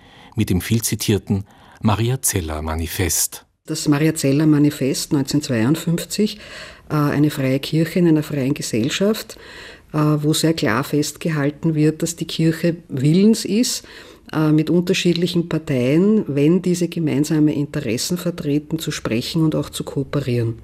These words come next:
Speaker 2: Aber das hat dann inhaltliche Positionen und die müssen dann entlang der Normen, die uns in unserer Tradition vorliegen, durchdiskutiert werden.
Speaker 1: Regina Pollack forscht und lehrt an der Katholisch-Theologischen Fakultät der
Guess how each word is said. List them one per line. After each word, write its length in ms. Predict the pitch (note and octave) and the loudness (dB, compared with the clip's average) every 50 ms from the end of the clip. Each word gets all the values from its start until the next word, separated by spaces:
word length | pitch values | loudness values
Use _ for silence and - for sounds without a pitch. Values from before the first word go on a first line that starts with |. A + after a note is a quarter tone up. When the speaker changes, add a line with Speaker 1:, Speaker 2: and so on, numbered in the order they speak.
| - - - - - - | -18 -20 -20 -18 -10 -6
Speaker 2:
Aber 140 | - - D3 | -2 0 2
das 220 | D3+ D3+ D3+ - | 2 0 0 0
hat 180 | E3 D#3 D#3+ - | -2 -2 0 0
dann 180 | D#3 D#3 D3+ - - | 0 0 0 0 2
inhaltliche 580 | - F#3 A3 A3 F#3+ D#3 D3+ - D#3+ D3+ - D#3+ | 4 4 6 6 6 4 2 0 -4 -4 -4 -4
Positionen 720 | D#3+ D#3+ D#3+ D#3 - D#3+ - - D#3 C#3 C#3+ D3+ E3+ F#3 F3+ | -4 -4 -6 -6 -6 -8 -6 -4 -2 0 2 2 2 2 0
und 140 | E3+ E3+ - | -2 -2 -2
die 80 | D#3+ | -2
müssen 360 | D#3+ D#3+ E3 D#3+ - F#3+ F3+ | 0 0 0 0 -2 -4 -2
dann 220 | F3+ F#3 F3+ F3+ E3+ | 0 0 0 2 2
entlang 320 | D#3 E3 - E3 D3 D3+ | 0 0 0 0 -2 -2
der 180 | - - D#3+ D3+ | -2 -2 0 0
Normen, 600 | C#3+ C3 B2 A#2+ A#2+ C3+ C#3+ D#3 D#3+ F3+ G3 G3 | 2 2 2 0 0 0 0 2 2 2 0 -2
die 180 | - E3 E3 | -2 -2 -2
uns 220 | - D#3 D#3+ D#3+ - | 0 0 -2 0 0
in 100 | E3 - | 0 0
unserer 340 | D3 D#3 D#3+ - E3+ E3+ E3+ | 0 0 0 0 -2 -4 -4
Tradition 540 | E3 D#3 D3+ D#3+ D#3+ - - C#3+ C3 C#3 | -4 -4 -2 -4 -4 -4 -4 -2 -2 -2
vorliegen, 680 | D3+ - - B2+ C3+ D3 D3+ D#3 D#3+ E3+ E3+ E3+ E3 - | -2 -2 -2 -4 -2 -2 -2 -2 -2 -2 -4 -4 -4 -4
durchdiskutiert 720 | - D#3 C#3+ - - C3 - - - B2+ - B2+ A2+ A2 - | -2 -2 -2 -2 -4 -8 -8 -10 -12 -14 -10 -8 -8 -6 -6
werden. 260 | A2+ G#2 A2 B2 C3 - _ _ - | -6 -8 -8 -8 -12 -14 _ _ -4
Speaker 1:
Regina 420 | - G#2 G#2 F#2+ G2 G#2 A2 C3+ D3+ | 0 0 0 2 2 0 0 0 -2
Pollack 500 | - - - G#2+ G#2 G2 F#2 E2+ D#2+ - | -4 -4 -2 0 0 0 0 -4 -6 -8
forscht 520 | - - - G#2 G2 F#2+ G2 - - - | -10 -2 0 0 0 0 -2 -4 -2 -2
und 160 | B2 A#2 G#2 | -2 -2 0
lehrt 340 | G#2 G2+ G2+ G2 F2+ - - - - - - - - - | 2 2 2 2 2 -2 -6 -14 -16 -16 -16 -12 -4 -2
an 120 | G#2+ G2 | -2 -2
der 120 | - F2 | -2 -4
Katholisch-Theologischen 1300 | - - - - - - G#2 G2+ G2+ G#2 G#2+ - - - - B2+ A#2 A2 G#2 G2 F2+ - G2 - A2 F#2+ | -4 -4 -6 -6 -4 -2 0 2 2 2 0 -2 -4 -4 -2 0 2 4 2 2 0 -2 -2 -2 -2 0
Fakultät 760 | - G#2 F#2 - - G2+ F#2 - - G2 G2 F#2+ - - - - - - - - | 0 -2 -2 -2 -2 -4 -4 -2 0 0 0 0 -2 -6 -14 -16 -20 -20 -10 -4
der 180 | - A#2+ A#2+ | -2 -2 -2